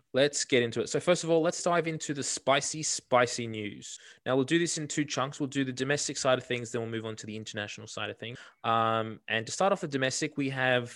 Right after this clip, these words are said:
we've had the finals of the Shute Shield and the Queensland Hospital Cup take place over the weekend. So congratulations must go out to Gordon and the East Tigers, who both were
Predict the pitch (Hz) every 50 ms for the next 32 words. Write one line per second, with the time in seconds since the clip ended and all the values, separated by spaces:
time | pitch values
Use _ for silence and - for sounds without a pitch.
0 | - - 143 135 135 135 127 123 123 117 - - - 139 143 151 151 156 151 143
1 | 143 135 - - - - 117 117 117 120 117 117 - - _ _ - _ _ _
2 | - 117 117 117 113 113 113 - - - - 160 165 175 156 - - - 139 139
3 | 139 139 127 131 131 123 123 117 - - - 131 131 131 127 117 120 117 117 117
4 | 113 - - 123 - - - 117 107 - - - 127 - - - - 117 110 -
5 | - 117 113 - - 110 104 104 104 101 104 107 - - 107 104 - - - 113
6 | 113 117 113 110 - - - - - - - 139 127 139 151 151 165 160 156 151
7 | 147 - 151 143 139 135 127 127 123 120 - - 131 123 120 - 117 117 113 -
8 | - - 123 107 101 - - - 120 120 127 135 156 185 214 202 _ - - _
9 | - - 120 117 117 113 104 110 117 - - 131 127 127 - - - - - -
10 | - 120 113 113 113 107 107 101 101 - - - 120 110 113 117 120 120 117 -
11 | - 113 110 110 110 110